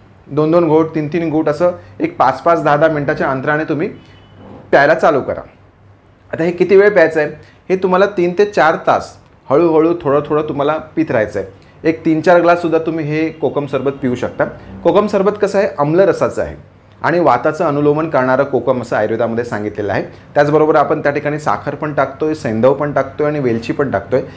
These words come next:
ह्या सगळ्या गोष्टी ज्या आहेत, त्या हृदयाला शक्ती देणाऱ्या असतात आणि त्यामुळे मग जी भीती वाटत असते, धडधड होत असते, ती हळूहळू कमी व्हायला लागते. कारण रसधातू जो असतो, तो चांगला तयार व्हायला लागतो आणि त्यामुळे तुम्हाला ती जी लक्षणं निर्माण झालेली असतील, ती हळूहळू तुमची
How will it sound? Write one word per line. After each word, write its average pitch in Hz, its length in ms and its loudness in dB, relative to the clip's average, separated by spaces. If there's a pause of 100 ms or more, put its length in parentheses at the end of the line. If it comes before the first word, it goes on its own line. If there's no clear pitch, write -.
(140)
ह्या 156 100 2
सगळ्या 160 260 4
गोष्टी 170 320 0
ज्या 160 140 2
आहेत, 165 140 -4
त्या 175 100 2
हृदयाला 135 400 0
शक्ती 151 280 -8
देणाऱ्या 127 360 0
असतात 113 240 -4 (340)
आणि 151 120 0
त्यामुळे 185 460 2
मग 175 260 -4
जी 170 120 -4
भीती 127 300 -2
वाटत 156 260 4
असते, 151 300 -2
धडधड 131 360 0
होत 147 180 0
असते, 131 460 -4 (240)
ती 190 60 2
हळूहळू 160 360 4
कमी 160 240 0
व्हायला 113 220 0
लागते. - 280 -10 (340)
कारण 147 140 2
रसधातू 180 480 4
जो 180 140 2
असतो, 175 180 -4
तो 180 60 -2
चांगला 139 380 0
तयार 135 200 4
व्हायला 117 200 -2
लागतो 104 380 -6 (200)
आणि 147 180 -2
त्यामुळे 156 400 2
तुम्हाला 143 460 2
ती 143 140 -2
जी 139 140 -2
लक्षणं 147 360 -2
निर्माण 135 300 -2
झालेली 120 260 -2
असतील, 156 360 -4
ती 147 60 -2
हळूहळू 127 360 2
तुमची 131 360 -6